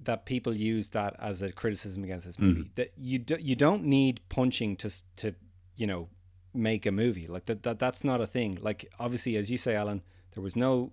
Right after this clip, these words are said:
Speaker 1: punching in Superman the movie. But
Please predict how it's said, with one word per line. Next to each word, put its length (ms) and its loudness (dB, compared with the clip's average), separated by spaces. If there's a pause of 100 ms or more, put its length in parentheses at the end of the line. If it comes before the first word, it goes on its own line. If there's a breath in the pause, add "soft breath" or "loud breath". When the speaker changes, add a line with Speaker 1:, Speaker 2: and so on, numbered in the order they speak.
(160)
Speaker 1:
punching 340 -2
in 80 -6
Superman 320 -6
the 60 -4
movie. 440 -6 (1300)
But 360 4